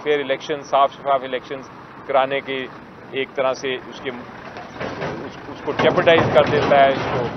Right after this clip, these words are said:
नुकसान पहुंचाता है, जमहूरियत को बहुत बड़ा नुकसान पहुंचाता है। उम्मीद ये है कि हम जब हाई courts में जाएंगे तो हमें ये जल्द से जल्द उसका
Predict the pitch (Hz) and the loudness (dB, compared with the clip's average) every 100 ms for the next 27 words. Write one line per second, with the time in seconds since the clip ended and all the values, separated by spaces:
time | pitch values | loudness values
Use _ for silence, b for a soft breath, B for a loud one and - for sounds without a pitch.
0 | - - - 127 170 170 175 165 147 143 | -8 -8 -8 2 6 6 4 -2 4 4
1 | 131 143 139 131 123 135 139 147 - 135 | 6 6 6 2 -4 -4 -4 -4 -2 -2
2 | - - - - - - - 139 135 143 | -4 -6 -8 -8 -8 -10 2 2 4 8
3 | 160 160 147 156 143 117 139 135 123 139 | 8 8 4 2 2 0 0 2 4 6
4 | 131 127 131 139 156 151 156 151 143 147 | 6 4 -2 -6 -6 -2 2 2 2 0
5 | 139 139 143 131 - - - 123 135 131 | -2 2 0 0 -10 -14 0 4 4 2
6 | 143 - 139 120 131 151 143 127 - - | -4 -4 -6 4 4 4 0 -4 -6 -16
7 | - 139 123 135 135 127 127 - - - | -10 -6 -4 -4 -4 -4 -6 -8 -14 -4
8 | 139 135 139 139 131 127 123 - 131 127 | 0 0 0 -2 0 -2 -6 -2 2 2